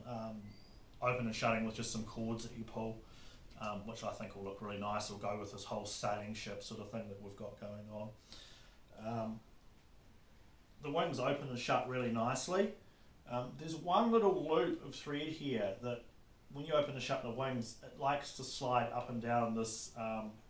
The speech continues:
section of wing strut here, um, just with the way the sail works. And there's a wee piece here that wants to catch as well, which I've got to fix, but it's only very minor stuff. I'm gonna replace this thread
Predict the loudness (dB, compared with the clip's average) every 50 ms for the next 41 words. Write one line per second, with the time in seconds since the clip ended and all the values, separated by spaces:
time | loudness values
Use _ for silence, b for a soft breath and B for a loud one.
0 | -20 -14 -10 -8 -8 -8 -6 -6 -6 -6 -6 -6 -6 -8 -8 -10 -14 -18 -20 -20
1 | -20 B B B B B B B B -20 -20 -20 -20 -10 -4 -2 0 0 0 -2
2 | -2 0 0 0 0 0 -2 -4 -2 0 0 0 0 -2 -6 -12 -18 -20 -20 -20
3 | -18 -12 -8 -6 -6 -4 -4 -4 -6 -6 -6 -8 -10 -10 -10 -10 -8 -4 -2 0
4 | 0 0 0 -2 -2 0 0 0 0 0 -2 -2 -2 -2 -2 -4 -6 -10 -12 B
5 | B B B B B B B B B B -8 -4 -2 -2 -2 -2 -4 -4 -6 -6
6 | -4 -2 -2 -2 -2 -4 -4 -4 -4 -6 -8 -6 -4 -2 -2 -2 -2 -4 -6 -8
7 | -8 -8 -8 -10 -12 -10 -10 -10 -10 -10 -12 -12 -6 -2 2 2 2 2 0 -2
8 | -4 -6 -8 -8 -8 -8 -8 -8 -6 -6 -6 -6 -6 -8 -10 -12 -12 -8 -6 -4
9 | -4 -2 0 0 0 2 2 0 0 0 0 0 0 2 2 4 2 2 2 4
10 | 4 4 4 2 0 -4 -2 0 2 2 2 0 0 0 0 0 0 0 -2 -4
11 | -6 -6 -6 -4 -2 0 0 0 0